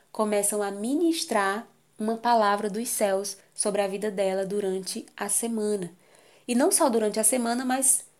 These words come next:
também quando nós nos reunimos no sábado pra meditarmos juntas, porque nesse dia o Senhor fala aos nossos corações de forma muito especial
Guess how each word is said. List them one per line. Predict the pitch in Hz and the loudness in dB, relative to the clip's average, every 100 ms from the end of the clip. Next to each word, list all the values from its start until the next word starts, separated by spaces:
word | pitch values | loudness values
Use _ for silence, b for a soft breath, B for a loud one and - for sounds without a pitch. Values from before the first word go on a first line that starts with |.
| _ | _
também | 302 320 247 240 | 0 2 2 0
quando | 247 240 | -2 -2
nós | 240 214 220 | 0 0 0
nos | 226 | -4
reunimos | 220 233 220 208 214 | -4 -4 -2 -4 -4
no | 240 | -4
sábado | 277 233 214 233 240 | -2 2 2 0 -4
pra | 254 | -4
meditarmos | 233 233 240 233 226 247 | -2 -4 0 0 0 -2
juntas, | 226 262 269 254 156 - - B B | 0 0 0 -4 -6 -8 -8 B B
porque | - 196 208 | -10 -4 -2
nesse | 196 190 247 | 0 -2 -2
dia | 202 208 220 233 | -4 -4 -2 -2
o | - | 0
Senhor | 208 233 226 | 0 2 -2
fala | 233 - 233 208 214 233 254 269 - | -4 0 4 6 4 2 -2 -6 -2
aos | 226 214 | 0 0
nossos | 214 214 220 - | -2 -4 -4 0
corações | 226 220 220 - 214 214 | 2 2 2 2 2 -2
de | 214 | -6
forma | 226 214 208 220 | -4 -4 -4 -4
muito | 214 214 226 247 254 | -4 0 0 0 0
especial | 254 - 233 220 - 214 202 208 | -2 0 0 2 2 2 2 0